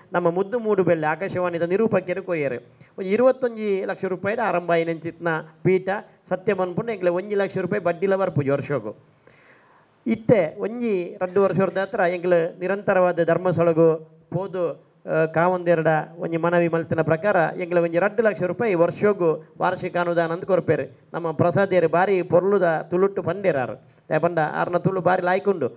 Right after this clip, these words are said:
ನಿರಂತರವಾದ ನಿರೂಪಣೆದ ಕಾರ್ಯಕ್ರಮಗೂ ಆರು ಪೋಪೇರು. ಪ್ರತಿಯೊಂಜಿ ಶಬ್ದಗಳ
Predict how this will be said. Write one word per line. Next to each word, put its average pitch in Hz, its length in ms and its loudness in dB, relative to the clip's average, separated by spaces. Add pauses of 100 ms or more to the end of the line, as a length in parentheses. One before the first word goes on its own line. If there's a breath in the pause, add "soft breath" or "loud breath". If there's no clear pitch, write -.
(260 loud breath)
ನಿರಂತರವಾದ 190 640 2 (480 loud breath)
ನಿರೂಪಣೆದ 226 580 2 (200)
ಕಾರ್ಯಕ್ರಮಗೂ 185 840 2
ಆರು 170 400 0
ಪೋಪೇರು. 156 720 -2
ಪ್ರತಿಯೊಂಜಿ 202 500 0
ಶಬ್ದಗಳ 196 540 2